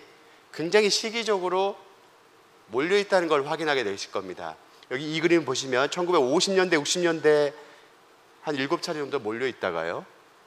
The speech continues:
그리고 없습니다. 칠십 년대, 팔십 년대, 구십 년대까지 초대형 지진이 한 번도 발생하지 않습니다. 그러다 이천사 년 십이월 이십육 일 수마트라 대지진을 기점으로 해서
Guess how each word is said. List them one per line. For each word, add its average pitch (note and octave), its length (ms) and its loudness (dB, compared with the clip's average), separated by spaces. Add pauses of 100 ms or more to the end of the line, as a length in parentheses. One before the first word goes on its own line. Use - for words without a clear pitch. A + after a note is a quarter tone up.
(140)
그리고 C3+ 420 -4 (120)
없습니다. G#2 720 -6
칠십 F#3 260 -6
년대, D3+ 460 0
팔십 E3 300 -4
년대, C#3 480 0
구십 D3+ 200 -4
년대까지 C#3 800 0 (420)
초대형 F#3+ 380 -2
지진이 C#3+ 380 -4
한 F#3 200 -10
번도 F#3+ 220 -4
발생하지 B2 420 -2
않습니다. E2 580 -4 (540)
그러다 D#3 380 4
이천사 F3 580 -2
년 E3+ 160 -4
십이월 F3 380 -2
이십육 C#3 420 -4
일 C3 100 -2
수마트라 F3 500 0
대지진을 C3+ 1200 -6
기점으로 C#3+ 500 -2
해서 C3+ 320 0